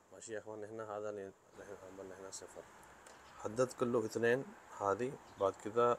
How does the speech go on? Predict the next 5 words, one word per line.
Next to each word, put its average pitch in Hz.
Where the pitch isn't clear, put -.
تضغط 104
على 104
initialize. 101
تمام، 104
بعدين 107